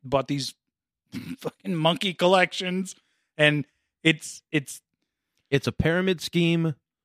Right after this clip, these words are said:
Speaker 2: for,
Speaker 1: M-,
Speaker 2: for
Speaker 1: middle-aged white dudes.
Speaker 2: Well,
Speaker 1: <laughs>
Speaker 2: for, um,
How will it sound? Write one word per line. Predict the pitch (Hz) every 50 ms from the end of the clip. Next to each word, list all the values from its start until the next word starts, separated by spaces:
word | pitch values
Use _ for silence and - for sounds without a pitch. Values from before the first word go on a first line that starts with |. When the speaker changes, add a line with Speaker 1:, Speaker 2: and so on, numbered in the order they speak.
| _ _ _ _ _ _ _ _ _ _ _ _ _
Speaker 2:
for, | - - - 143 131 127 123 120 120 120 113 117 110 98 - _ _ _ _ _ _ _ _ _ _ _ _ _ _ _ _ _ _ _ _ _ _ _ _ _ _ _ _ _ _ _ _ _ _ _ _ _ _ _ _ 120
Speaker 1:
M-, | 127 135
Speaker 2:
for | 131 120 117 113 113
Speaker 1:
middle-aged | 120 135 147 160 170 160 160 160 160 139 127
white | 131 135 131 135 123
dudes. | - 104 95 92 - - - -
Speaker 2:
Well, | 120 113 113 110 104 104 - - - - - - - - - - _
Speaker 1:
<laughs> | 392 - _ _ - - _ _ _ _ _
Speaker 2:
for, | - - 139 135 135 131 131 127 123 117 117 - -
um, | 101 107 104 101 95 73 67 69 -